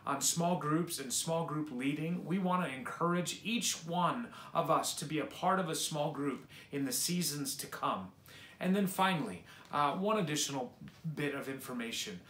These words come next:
Many of you have been praying over the years for Norbert Franzen.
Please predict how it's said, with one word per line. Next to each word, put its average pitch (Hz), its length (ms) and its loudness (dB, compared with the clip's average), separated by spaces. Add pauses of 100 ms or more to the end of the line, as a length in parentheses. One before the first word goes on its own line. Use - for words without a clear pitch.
(200)
Many 214 260 6
of 151 100 6
you 151 120 6
have 151 100 6
been 123 180 -2
praying 151 400 0
over 151 220 -2
the 143 120 0
years 131 340 2
for 123 160 -6
Norbert 135 420 2
Franzen. 131 600 -2